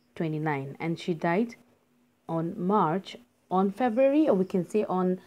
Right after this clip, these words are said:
um, late February or early March nineteen forty-five.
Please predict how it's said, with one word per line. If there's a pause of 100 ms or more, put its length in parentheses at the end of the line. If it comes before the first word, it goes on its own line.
(360)
um, (240)
late
February
or (1800)
early (260)
March (640)
nineteen (140)
forty-five.